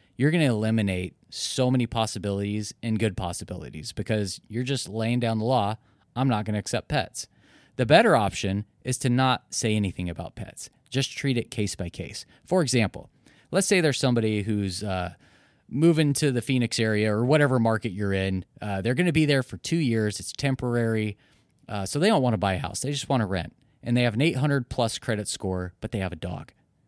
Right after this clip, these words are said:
Are you really not gonna rent to 'em? I-, if you don't rent to 'em, that's a foolish mistake because that is a great risk.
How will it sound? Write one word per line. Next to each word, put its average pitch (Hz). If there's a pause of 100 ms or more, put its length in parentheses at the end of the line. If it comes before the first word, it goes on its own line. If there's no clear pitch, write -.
(220)
Are 110
you 147
really 165
not 143
gonna 131
rent 117
to 127
'em? 123 (800)
I-, 139
if 175
you 202
don't 165
rent 170
to 170
'em, 160
that's 135
a 139
foolish 123
mistake -
because 110
that 131
is 101
a 92 (240)
great 131
risk. 104